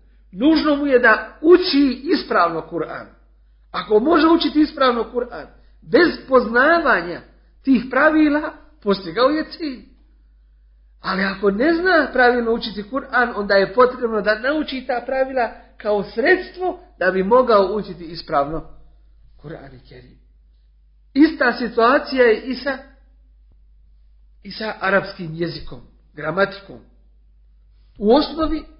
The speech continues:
ljudi su poznavali arapski jezik do u detalje.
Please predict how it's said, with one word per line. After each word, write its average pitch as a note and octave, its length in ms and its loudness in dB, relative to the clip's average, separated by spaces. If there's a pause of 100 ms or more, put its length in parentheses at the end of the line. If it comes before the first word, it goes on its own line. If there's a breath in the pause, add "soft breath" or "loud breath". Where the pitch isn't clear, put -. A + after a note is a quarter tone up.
(500)
ljudi B3+ 380 0
su B3 220 -8
poznavali C4+ 760 0 (1400)
arapski B3+ 560 0
jezik G#3+ 360 0
do F3 120 -2
u F3+ 100 0
detalje. D3+ 500 -10